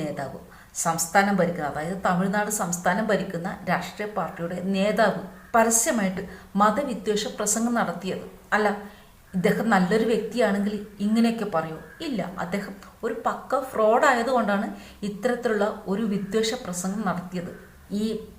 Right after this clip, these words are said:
മഹാഭൂരിപക്ഷമായ സനാതന ധർമ്മികളെ എങ്ങനെയാണ് ഇവർ ഉന്മൂലനം ചെയ്യുക? കൊന്നു തള്ളിയിട്ടാണോ? അല്ലെങ്കിൽ വിഷം കൊടുത്തിട്ടാണോ? എങ്ങനെയാണ് ഇവർ ഇത് ഉന്മൂലനം ചെയ്യുക? അല്ലെങ്കിൽ മതപരിവർത്തനം നടത്തിയിട്ടാണോ? ഇത്തരത്തിലുള്ള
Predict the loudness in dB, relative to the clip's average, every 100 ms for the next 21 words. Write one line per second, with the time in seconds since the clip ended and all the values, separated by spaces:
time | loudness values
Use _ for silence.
0 | -20 -2 4 4 6 4 4 0 0 -4
1 | -4 -2 0 0 0 2 2 -2 -2 2
2 | 2 2 2 2 0 -4 -8 2 4 6
3 | 4 2 0 -2 -2 -2 0 2 2 2
4 | 0 0 0 0 -4 -8 -14 -20 -20 -6
5 | -2 0 2 0 0 -4 -8 -12 -12 -18
6 | -20 -14 -2 2 4 4 2 0 0 -2
7 | -2 -4 -4 -6 -10 -18 -20 -16 -6 -4
8 | -2 -2 -4 -4 -6 -6 -4 -4 -2 0
9 | 0 0 -2 -4 -6 -8 -10 -2 0 2
10 | 0 0 0 0 -2 -4 -4 -4 -4 -6
11 | -6 -6 -8 -14 -18 -12 2 4 4 2
12 | 2